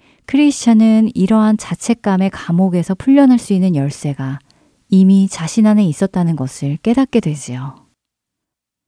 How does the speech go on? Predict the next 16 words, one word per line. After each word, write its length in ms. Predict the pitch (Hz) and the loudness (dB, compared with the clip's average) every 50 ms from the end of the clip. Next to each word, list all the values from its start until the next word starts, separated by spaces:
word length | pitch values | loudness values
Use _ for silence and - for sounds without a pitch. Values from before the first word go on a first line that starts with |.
| _ _ _ _ _ - | _ _ _ _ _ -2
의심과 680 | 208 214 214 - - 233 233 226 226 220 233 226 233 233 | 0 0 0 2 2 4 4 4 4 2 2 2 0 -2
절망, 760 | - - - 180 175 170 170 165 156 147 139 139 139 165 151 - _ _ | -4 -6 -6 -4 -4 -2 -2 -4 -4 -4 -4 -6 -8 -10 -14 -18 _ _
자포자기로부터 920 | - - 190 - - 233 226 247 233 220 202 202 185 165 156 165 - 185 175 | -8 -8 -6 -4 -2 -2 0 0 0 0 0 0 -2 -2 -4 -6 -6 -4 -4
나올 240 | 156 139 143 156 | -4 -4 -4 -6
수 220 | - - - - 175 | -6 -8 -10 -8 -6
있는 480 | 156 143 135 139 147 180 214 233 226 - | -6 -4 -4 -4 -2 -2 -2 -2 -4 -4
열쇠. 580 | 165 160 190 190 - - - 135 123 - _ _ _ _ _ _ _ _ _ _ _ _ _ _ _ _ _ _ _ _ _ _ | -6 -6 -6 -6 -8 -10 -14 -16 -16 -18 _ _ _ _ _ _ _ _ _ _ _ _ _ _ _ _ _ _ _ _ _ _
그것은 540 | - 208 180 208 196 - - 226 233 233 240 | -4 -2 0 0 0 2 2 2 2 2 2
자신에게 520 | - 202 208 - - 247 254 254 - 247 | 0 -2 -2 0 2 4 4 4 2 0
주어진 680 | 226 - - 175 170 170 160 - - 165 170 170 175 - | -2 -2 -2 0 0 0 0 -2 -2 -2 -2 -2 -2 -4
약속의 540 | - 151 156 165 - - - 226 - 208 208 190 | -6 -6 -6 -8 -6 -4 -2 -2 0 2 0 0
말씀이었습니다. 1200 | 147 123 135 - - - 190 180 170 156 147 - - - 143 139 139 139 131 131 135 139 - _ _ _ _ _ _ _ _ _ _ _ _ _ _ _ _ _ _ _ _ _ _ _ _ _ _ _ _ _ _ | 0 -2 -6 -6 -4 -2 0 0 0 -2 -4 -8 -8 -8 -6 -6 -6 -8 -8 -10 -12 -12 -14 _ _ _ _ _ _ _ _ _ _ _ _ _ _ _ _ _ _ _ _ _ _ _ _ _ _ _ _ _ _
하나님이 480 | _ 262 254 269 285 269 269 254 254 254 | _ 2 4 4 6 6 6 6 6 4
살아계신지 840 | - 294 302 311 320 302 269 262 - - - 220 220 214 - 214 | 2 0 0 0 0 2 0 0 0 0 0 0 0 0 0 -2
의심될 640 | 214 - 185 196 196 247 247 233 196 175 156 151 - | -2 0 0 0 2 2 2 2 2 0 -4 -6 -8
때, 420 | _ - 143 135 139 139 - | _ -8 -8 -8 -8 -10 -14